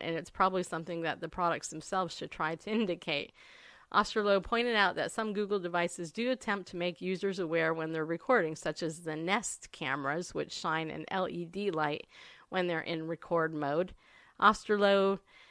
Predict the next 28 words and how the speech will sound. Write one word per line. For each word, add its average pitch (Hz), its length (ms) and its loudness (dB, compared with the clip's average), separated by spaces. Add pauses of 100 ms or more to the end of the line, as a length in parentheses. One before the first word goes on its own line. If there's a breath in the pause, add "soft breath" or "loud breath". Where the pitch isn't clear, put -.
(220 soft breath)
was 185 320 4
also 226 400 6
questioned 180 420 2
about 175 240 4
Google's 180 420 0
other 214 220 6
data 180 260 2
collection 175 380 -4
techniques, 170 760 -2
specifically 220 840 0
the 175 100 -2
recent 202 300 0
reports 190 440 0
that 180 200 -2
Google 185 320 0
contractors 180 640 -2
targeted 180 420 0
individuals 170 580 -4
with 156 120 -10
darker 170 320 0
skin 180 260 -6
tones 170 320 -6
to 160 140 -16
perform 165 340 -4
facial 160 320 -2
recognition 170 560 -4
tests 147 340 -8
on. 143 300 -6